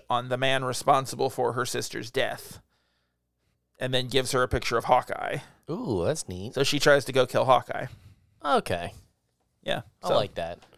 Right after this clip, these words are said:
Speaker 1: And the Hawkeye show was, was, was pretty good. I think you would like it.
Speaker 2: I don't know why I thought there wasn't gonna be an end credit scene. Maybe 'cause
Speaker 1: Yeah.
Speaker 2: it was afterwards. I just
Speaker 1: Yeah.
Speaker 2: assumed there wasn't, which is
Speaker 1: No,
Speaker 2: dumb,
Speaker 1: they,
Speaker 2: which is
Speaker 1: they're
Speaker 2: dumb.
Speaker 1: always setting shit up.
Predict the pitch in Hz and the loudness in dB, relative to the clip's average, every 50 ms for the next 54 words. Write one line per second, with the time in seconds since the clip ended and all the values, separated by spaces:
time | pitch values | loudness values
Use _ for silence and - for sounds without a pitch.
0 | _ _ - 180 196 220 214 302 349 - - 196 185 156 - 175 156 143 139 139 | _ _ 0 2 4 6 6 6 6 8 8 8 8 6 4 4 4 4 4 0
1 | 127 - - 156 143 - _ _ _ _ - 151 131 - - 131 107 90 - - | -2 -2 -4 -4 -4 -4 _ _ _ _ -8 -8 -6 -2 -2 -2 -2 -2 -4 -4
2 | - - 120 127 131 127 123 - - - 50 58 - 50 - - - _ _ - | -4 -4 -6 -6 -6 -4 -4 -4 -2 -2 -2 -2 -4 -6 -6 -10 -20 _ _ 4
3 | - 185 240 285 311 302 277 226 180 151 139 143 147 147 147 - 147 135 - 127 | 4 6 6 6 4 6 6 6 6 8 6 6 6 4 4 4 4 4 4 4
4 | 117 113 113 110 117 117 104 98 98 101 98 98 76 90 101 101 98 92 - - | 2 4 2 2 2 -2 -2 -2 -2 -4 -4 -4 -4 -4 -4 -4 -4 -6 -4 -4
5 | 117 113 104 - - - 57 57 62 - - - _ _ - - 98 104 110 123 | -4 -2 -2 -4 -6 -8 -8 -8 -12 -14 -16 -20 _ _ -12 -6 -2 0 0 0
6 | - 156 143 147 139 110 98 95 98 101 107 104 - 85 76 73 82 82 92 90 | 0 0 0 0 0 -2 -2 -4 -2 -2 -4 -4 -6 -8 -6 -6 -4 -2 -2 -2
7 | 85 - - 143 147 143 139 131 - 95 85 76 73 78 85 98 120 131 117 - | -2 0 2 2 4 4 2 2 -2 -6 -8 -8 -6 -6 -4 -4 -4 -6 -6 -10
8 | - 92 104 104 - 98 90 90 - 139 151 147 151 151 151 170 175 151 - 139 | -14 -14 -10 -8 -6 -6 -4 -4 0 4 6 6 6 8 8 8 8 8 4 4
9 | - 196 190 165 160 151 147 139 - - 139 117 117 123 - - 117 120 120 117 | 4 8 8 10 8 8 6 6 4 2 2 2 2 0 0 0 2 2 2 2
10 | - - | 0 -2